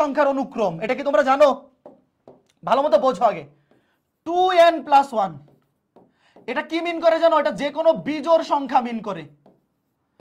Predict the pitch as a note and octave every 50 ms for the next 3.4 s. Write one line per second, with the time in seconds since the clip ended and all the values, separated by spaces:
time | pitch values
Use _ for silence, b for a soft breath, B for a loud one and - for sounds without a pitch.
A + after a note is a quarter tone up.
0 | - _ _ - F3+ G#3+ B3 C4 A#3 D4+ D4+ D4+ C4+ D4+ C#4 A#3 D#4 C4 C#4 C#4+
1 | D4 D#4 - - - D#4 D4 C#4+ C4+ - C#4 C4 A#3 A3 F#3 C#3+ - _ _ _
2 | _ _ _ _ _ _ _ _ _ _ _ _ _ - D3 G#3 A#3 C4+ D4 -
3 | - C#4+ C4+ C#4 C#4 C#4+ D4+